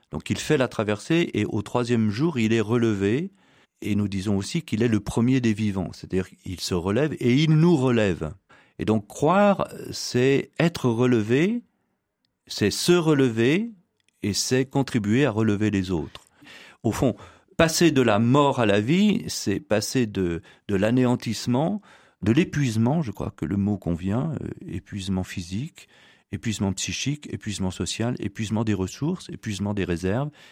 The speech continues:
épuisement des solutions. Donc passer de l'épuisement à un relèvement, c'est le lève-toi, c'est le Talitha Koum, c'est toutes ces phrases qui traversent l'Évangile, qui rythment l'Évangile, qui rythment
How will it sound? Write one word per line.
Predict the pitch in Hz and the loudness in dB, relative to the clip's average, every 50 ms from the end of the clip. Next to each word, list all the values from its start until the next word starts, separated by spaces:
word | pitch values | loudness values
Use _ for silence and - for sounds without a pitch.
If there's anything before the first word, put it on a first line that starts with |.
| - _ _ | -20 _ _
épuisement | - 127 113 131 135 | -10 -6 -4 -2 0
des | 123 120 | 0 -2
solutions. | 110 - 123 113 107 98 - - - - 98 135 - _ _ _ _ - - - _ _ - | -2 0 -2 -2 -2 -4 -6 -8 -8 -8 -8 -8 -10 _ _ _ _ -20 -20 -20 _ _ -4
Donc | 113 110 - | -4 -2 0
passer | - 156 151 - - 165 147 123 - - - _ _ _ _ _ _ _ _ _ _ _ _ _ _ - | 0 0 0 0 2 2 2 2 0 -2 -12 _ _ _ _ _ _ _ _ _ _ _ _ _ _ -12
de | 117 113 113 113 | -6 -2 0 2
l'épuisement | 123 139 143 147 - 147 139 120 120 135 135 143 160 180 - - _ - | 2 2 0 0 -2 -4 -2 -2 -2 -2 0 0 0 -2 -4 -8 _ -4
à | 123 135 143 143 | -2 0 2 2
un | |
relèvement, | 135 110 110 127 156 151 147 143 131 113 117 117 117 117 117 143 170 196 190 190 _ - - - _ _ | 0 0 2 4 4 6 6 4 4 2 0 0 0 0 0 -2 -2 -4 -6 -10 _ -20 -20 -20 _ _
c'est | - - - 123 | -4 0 0 2
le | 117 123 | 4 4
lève-toi, | 120 120 131 160 165 160 - - - - 139 131 135 131 107 92 - - _ _ _ _ _ - - | 4 4 4 4 4 2 0 -6 -6 -4 -2 0 0 0 0 -2 -6 -14 _ _ _ _ _ -20 -20
c'est | - - - - | -16 -14 -14 -12
le | - 98 - | -12 -10 -6
Talitha | - 104 110 110 110 - 120 107 | -4 -4 -4 -4 -2 -2 -2 -2
Koum, | - - - 156 143 117 101 | -2 0 0 2 2 2 2
c'est | - - 120 | 0 -2 -4
toutes | 113 - 165 151 | -4 -4 -6 -6
ces | - - 135 127 110 | -4 -2 -2 -2 -2
phrases | - - - - - 170 165 143 127 110 101 95 87 - - | -4 -8 -8 -2 0 0 2 2 0 -2 -2 -6 -6 -8 -8
qui | - 117 | -10 -12
traversent | - - - 139 127 139 123 - | -6 -4 -2 -2 0 -2 -2 -2
l'Évangile, | - 123 113 117 120 123 - 180 156 - _ _ _ _ | -2 0 0 0 0 0 -2 -2 -4 -4 _ _ _ _
qui | - 120 113 | 0 0 0
rythment | 101 123 135 220 220 208 - - 127 117 107 | 0 0 0 0 0 0 0 0 2 2 4
l'Évangile, | 107 117 110 107 107 110 107 117 123 107 - | 2 2 2 0 0 -2 0 -2 -2 -4 -4
qui | - - 110 | -6 -6 -6
rythment | 98 101 - - 214 202 - - - 127 107 95 | -6 -4 -2 0 0 0 0 0 0 2 2 2